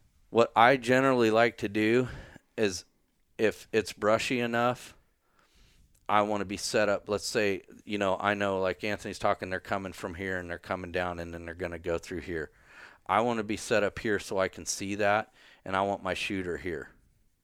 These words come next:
Because this, the reason they're doing this is 'cause you got wind coming up like this, right?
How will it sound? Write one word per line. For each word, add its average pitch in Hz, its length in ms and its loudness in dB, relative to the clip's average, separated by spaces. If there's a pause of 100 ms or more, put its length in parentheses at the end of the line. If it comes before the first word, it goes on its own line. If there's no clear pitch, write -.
(800)
Because 101 400 2 (320)
this, 117 340 0 (600)
the 110 180 0
reason 160 360 4
they're 147 120 4
doing 120 360 2
this 135 240 2
is - 160 -6
'cause 107 240 0
you 104 80 -6
got 95 240 2
wind 107 340 -4
coming 101 300 -2
up 92 180 -2
like 90 240 -4
this, 85 360 -4
right? 87 300 0